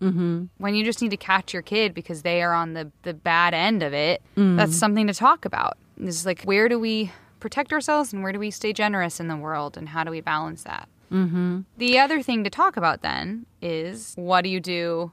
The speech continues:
Speaker 2: when you find that your daughter is the one gossiping? Now, I don't remember this so much from you personally, but I would love to hear a story if you have one. What I remember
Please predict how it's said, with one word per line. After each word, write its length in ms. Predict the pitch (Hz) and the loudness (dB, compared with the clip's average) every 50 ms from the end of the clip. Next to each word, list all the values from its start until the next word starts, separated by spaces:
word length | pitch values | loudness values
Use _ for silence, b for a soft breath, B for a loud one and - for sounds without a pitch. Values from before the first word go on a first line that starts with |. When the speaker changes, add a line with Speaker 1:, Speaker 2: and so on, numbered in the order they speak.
| _ _ | _ _
Speaker 2:
when 280 | - 175 175 170 165 | -4 -2 -2 -2 -2
you 960 | 165 165 165 170 170 170 170 165 165 170 170 170 170 170 170 175 175 - - 196 - - - | -2 -4 -4 -4 -2 -2 -4 -4 -4 -4 -4 -4 -6 -6 -6 -6 -8 -10 -12 -16 -18 -2 2
find 380 | 269 247 247 254 262 262 247 226 | 2 4 4 4 2 0 0 -2
that 60 | 233 | -2
your 260 | 233 240 254 262 262 269 | -2 0 2 2 2 2
daughter 440 | 233 185 175 175 165 170 165 165 | 2 2 2 0 -2 -2 -4 -4
is 260 | 170 - - 180 165 - | -6 -6 -8 -10 -8 -8
the 80 | 170 | -8
one 200 | 160 151 147 151 | -8 -6 -8 -6
gossiping? 600 | 151 - 55 - 165 - - - - - - - b b b b b _ | -6 -4 -4 -4 -6 -8 -12 -14 -14 -14 -14 -18 b b b b b _
Now, 240 | 202 202 165 - - - _ _ _ _ _ | 0 0 0 0 -4 -8 _ _ _ _ _
I 180 | - 202 202 226 | 2 4 4 4
don't 140 | 269 302 269 | 2 0 -2
remember 340 | 262 269 277 285 277 285 269 | -2 -2 -2 -2 -2 -2 -2
this 180 | 220 220 180 | -2 -4 -6
so 300 | - - - 202 196 196 | -6 -4 -2 -2 -2 0
much 320 | 190 185 180 - - - - | 0 0 -2 -2 -4 -8 -10
from 220 | - 190 175 170 | -8 -8 -6 -6
you 260 | 165 165 165 160 160 | -6 -6 -6 -6 -8
personally, 640 | - - 165 151 156 - - 156 143 101 113 107 180 | -8 -8 -8 -8 -8 -8 -10 -10 -8 -8 -10 -12 -6
but 200 | - 180 175 - - | -2 -2 -2 0 0
I 140 | - 170 170 | -2 -2 -2
would 100 | 175 165 | 0 0
love 160 | 208 220 214 | 0 0 0
to 80 | 208 | -2
hear 140 | 208 220 202 | -2 0 0
a 40 | 190 | -2
story 340 | - - 185 165 156 147 151 | -2 -2 -2 -2 0 -2 -4
if 120 | 156 - | -6 -6
you 80 | - 175 | -2 0
have 180 | 170 160 - | 2 2 0
one. 220 | - 107 78 69 - - _ - | -2 -6 -10 -10 -12 -14 _ 0
What 100 | 208 190 | 2 4
I 260 | - - 254 269 285 | 6 6 6 6 6
remember 720 | 294 277 240 208 185 180 180 170 175 165 165 165 170 170 | 6 4 4 4 2 2 0 0 0 0 0 0 -2 -4